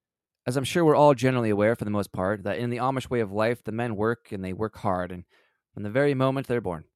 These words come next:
except for Edward. He wanted absolutely nothing to do with the construction of his family's new two-story, four-bedroom home. While he was off doing his Edward stuff, he left all the hard work to his father and the sawmill crew to do.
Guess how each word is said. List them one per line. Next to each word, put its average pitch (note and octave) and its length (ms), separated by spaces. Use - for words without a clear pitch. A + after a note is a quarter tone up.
except - 260
for D3+ 140
Edward. G2 300
He A#2+ 260
wanted C3+ 260
absolutely B2+ 520
nothing C3+ 400
to C3 80
do A#2 240
with A#2+ 80
the - 80
construction A2+ 580
of G#2+ 140
his A2+ 120
family's G2+ 440
new G2+ 120
two-story, F#2 560
four-bedroom G2 680
home. A2 320
While A#2+ 260
he B2+ 160
was B2+ 180
off C3 300
doing C3+ 200
his A#2 140
Edward A2+ 320
stuff, C#3+ 420
he C#3 120
left C#3 220
all C#3+ 100
the B2+ 120
hard B2+ 200
work B2 200
to B2 80
his A2 120
father A#2 340
and A2+ 100
the A2+ 40
sawmill A2+ 520
crew F#2 200
to - 100
do. E2+ 220